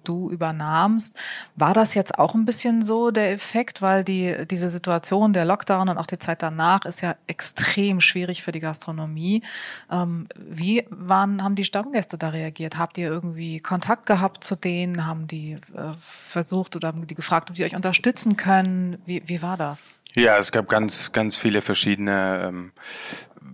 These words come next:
Speaker 2: Situationen. Also wir haben eben diese Heavy User, sage ich immer, die dann wirklich, äh, von einmal in der Woche bis, äh, so alle drei, vier Wochen kommen. Und, äh, da ist es halt so, die haben direkt angerufen und haben gesagt, „Pass mal auf, wenn ihr wieder aufmacht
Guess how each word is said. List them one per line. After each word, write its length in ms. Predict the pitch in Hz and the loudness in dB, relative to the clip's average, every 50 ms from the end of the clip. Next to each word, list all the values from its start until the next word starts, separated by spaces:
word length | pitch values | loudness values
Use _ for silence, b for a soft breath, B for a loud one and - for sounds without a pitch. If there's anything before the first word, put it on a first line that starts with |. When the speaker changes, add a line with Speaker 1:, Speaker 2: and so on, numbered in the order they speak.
| 64 73 - _ - - - - 82 | -20 -20 -20 _ -16 -16 -16 -16 -14
Speaker 2:
Situationen. 1000 | 92 - - 113 107 - 113 113 110 - - - 117 117 120 123 120 117 104 101 | -8 -4 -2 0 4 6 6 6 4 4 4 6 8 8 8 8 6 6 6 6
Also 260 | 98 101 98 95 95 | 4 4 4 2 2
wir 100 | 104 101 | 2 4
haben 140 | 107 107 107 | 4 4 4
eben 240 | 107 104 104 104 | 4 4 2 2
diese 240 | 98 104 101 98 107 | 2 2 2 4 4
Heavy 400 | 104 107 107 104 110 110 107 107 | 4 4 4 4 4 4 4 4
User, 360 | 110 113 113 110 117 113 113 | 4 4 4 6 4 4 4
sage 240 | 104 120 117 113 113 | 4 4 4 4 4
ich 120 | 113 - - | 2 0 -2
immer, 280 | 87 113 113 110 110 | -2 0 2 2 2
die 140 | 104 110 107 | 0 0 0
dann 180 | 104 104 104 101 | 0 0 0 0
wirklich, 480 | 107 107 - 107 110 107 101 - - 60 | -2 -2 0 -2 -2 -2 -2 -4 -4 -4
äh, 160 | 60 64 62 57 58 - | -4 -4 -4 -6 -10 -14
von 320 | - - - 110 107 107 | -4 0 2 2 4 4
einmal 360 | 78 - 90 107 107 107 104 98 | 2 2 2 2 2 2 2 2
in 100 | 101 92 | 0 0
der 100 | 90 95 | 2 4
Woche 360 | 104 113 113 - 120 120 113 | 4 2 2 2 2 0 0
bis, 580 | 104 110 117 117 113 110 - - - - - - | 2 2 2 2 2 2 0 -4 -4 -6 -6 -6
äh, 380 | - - 69 71 67 71 80 - - | -4 -4 -2 -4 -4 -4 -8 -12 -14
so 160 | - - 80 76 | -10 -4 0 2
alle 200 | 64 71 90 98 | 2 2 2 0
drei, 220 | - 101 104 104 | 0 0 0 0
vier 260 | - - 127 123 113 | 0 2 2 4 6
Wochen 280 | 113 113 110 110 110 104 | 6 6 4 4 0 2
kommen. 320 | - 113 110 113 110 107 - B B B B B B B B B | 4 4 4 4 2 -2 -4 B B B B B B B B B
Und, 460 | - - 104 101 101 101 98 95 - | 0 2 2 4 2 2 0 0 0
äh, 300 | 101 98 98 98 98 95 - B B B B B B B | 2 2 4 2 2 0 -4 B B B B B B B
da 160 | - 101 101 92 | 2 4 4 4
ist 160 | 90 107 107 | 4 2 0
es 180 | 110 98 - | -2 -2 0
halt 180 | 107 104 98 95 | 2 2 2 2
so, 240 | - 107 101 104 107 | 2 4 4 4 6
die 140 | 104 107 107 | 4 4 4
haben 120 | 110 107 | 4 4
direkt 280 | 104 101 95 104 101 - | 2 2 2 2 2 2
angerufen 600 | 87 85 104 113 110 107 107 113 107 - 120 107 | 2 2 2 2 2 2 4 2 2 0 0 -2
und 60 | 104 | 0
haben 120 | 101 104 101 | 0 0 0
gesagt, 280 | 101 95 101 104 - | 0 0 0 -2 -2
„Pass 200 | - 110 101 - | -2 -4 -2 -2
mal 100 | 113 98 | -2 -2
auf, 200 | 85 73 - - | -2 -2 -2 -2
wenn 120 | 107 107 107 | -2 0 0
ihr 120 | 104 101 | 0 0
wieder 180 | 110 101 101 87 | 2 4 4 4
aufmacht 640 | 71 104 113 - - 120 117 117 113 - - - | 4 4 2 2 2 4 4 4 2 0 -10 -16